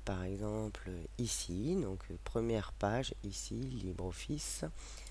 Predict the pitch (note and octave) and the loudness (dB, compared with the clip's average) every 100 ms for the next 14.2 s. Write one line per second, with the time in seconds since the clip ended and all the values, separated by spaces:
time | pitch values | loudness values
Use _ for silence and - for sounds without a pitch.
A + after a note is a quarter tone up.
0 | - - C3 B2+ B2 A2+ - C#3+ - F3 | 0 4 4 4 2 2 2 2 2 2
1 | F3+ - - - - B2+ - C#3+ C3+ E3 | 0 -4 -6 -6 2 2 4 2 4 4
2 | - C3 C3 C3 C#3+ D#3+ - - A#2+ A#2 | 4 4 4 6 4 4 0 0 0 -2
3 | - F2 D3+ B2+ A2 E2+ D#2 F2 - - | -6 6 6 6 2 -2 -2 -2 -2 -4
4 | - - - - F2+ F#2+ G2+ G2 - A2 | -8 -8 -6 -2 2 2 2 0 0 4
5 | A#2 A2+ G2 - F#2 F#2+ F#2 - A2 G#2+ | 4 2 -2 -2 -2 0 0 2 2 2
6 | F#2+ F#2 F#2 F#2 F#2 - B2+ D3 - - | 0 0 0 0 0 2 2 2 -2 -6
7 | - - - - A2+ - C#3 A#2 G#2 G#2+ | -6 -6 -2 0 4 6 8 8 6 2
8 | - A#2 - - F2 E2 - - - - | 4 4 4 2 -2 -2 -4 -6 -6 8
9 | C3 A#2+ C3+ A#2 A#2+ G#2 - G#2 G2 G2 | 10 12 10 10 6 6 4 6 8 10
10 | G2 - B2 D3 E3 F3+ - F#2+ F#2 - | 10 10 8 8 6 2 0 2 2 2
11 | F#2+ F2 - E2 D#2 - A2+ D3 - - | 0 -2 -2 -2 -2 0 0 0 -4 -8
12 | - - D#3+ B2 G#2+ A2 - - - B2+ | -8 6 8 8 8 6 6 2 6 6
13 | - - F#3 - - C3 C3 E3 D3+ - | 6 6 6 10 8 8 8 8 8 4
14 | A2+ | 2